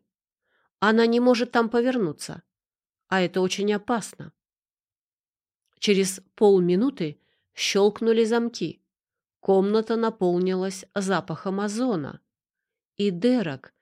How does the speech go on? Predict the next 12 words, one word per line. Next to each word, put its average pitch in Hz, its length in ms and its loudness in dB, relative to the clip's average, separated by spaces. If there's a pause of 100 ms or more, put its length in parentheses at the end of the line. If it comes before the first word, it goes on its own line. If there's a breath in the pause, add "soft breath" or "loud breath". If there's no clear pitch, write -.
(260)
бережно 190 840 0 (340)
за 196 360 2
руки 175 340 -6
и - 200 -6
колени 170 800 -4 (480)
вынул 311 720 2
Линая 202 640 2
из 208 280 -6
магического 175 720 -4
тумана. 165 560 -8 (1500)
"Отлично, 196 1120 -4
отлично!" 233 960 -8